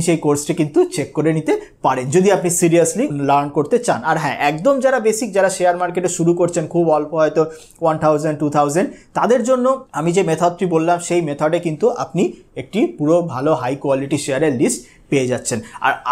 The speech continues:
আরও যদি আপনি চান যে আপনি ধরুন এরকম ভাবলেন যে না, আমার হয়তো রিসার্চ করার বা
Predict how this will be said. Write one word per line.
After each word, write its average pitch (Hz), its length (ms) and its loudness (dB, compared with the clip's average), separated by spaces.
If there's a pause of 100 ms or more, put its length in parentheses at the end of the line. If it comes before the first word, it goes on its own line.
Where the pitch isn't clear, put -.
আরও 208 220 4
যদি 277 140 2 (100)
আপনি 208 160 -2 (100)
চান 139 200 2 (140)
যে 185 60 2 (100)
আপনি 180 220 -4
ধরুন 175 240 2
এরকম 180 260 2 (100)
ভাবলেন 139 300 0 (100)
যে 185 140 4
না, 160 60 4 (120)
আমার 156 200 -2
হয়তো 156 160 0 (100)
রিসার্চ 147 300 0 (120)
করার 139 300 2
বা 143 80 0